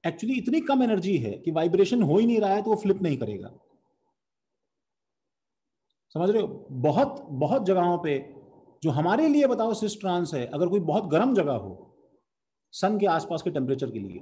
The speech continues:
तो वहां पे सी double bond sea continuously रो-, टूटता है, टूट सकता है, खुल सकता है, rotate हो सकता है, हो सकता है उनके लिए cis trans भी उनके लिए किस में आता हो, बताओ?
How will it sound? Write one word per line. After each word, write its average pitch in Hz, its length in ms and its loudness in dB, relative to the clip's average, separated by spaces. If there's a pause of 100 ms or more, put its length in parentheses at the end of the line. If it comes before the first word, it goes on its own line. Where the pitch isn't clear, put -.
(120)
तो 156 60 -8
वहां 170 180 -2
पे 208 140 2
सी 208 160 -4
double 208 180 2
bond 208 260 -2
sea 208 100 -8
continuously 208 500 -4
रो-, 196 320 0
टूटता 202 300 0
है, 175 200 2 (360)
टूट 196 160 -2
सकता 185 260 -4
है, 175 80 0
खुल 175 200 0
सकता 170 240 -2
है, 160 60 0
rotate 156 280 -2
हो 147 60 -4
सकता 151 260 -6
है, 151 80 -2
हो 160 80 -4
सकता 190 240 -6
है 202 60 -2
उनके 185 240 -2
लिए 220 280 -2 (240)
cis - 360 -2
trans 269 300 2
भी 277 100 4
उनके 262 180 2
लिए 269 120 0
किस 254 180 -2
में 254 100 2
आता 220 200 -2
हो, 147 120 0
बताओ? 107 400 -8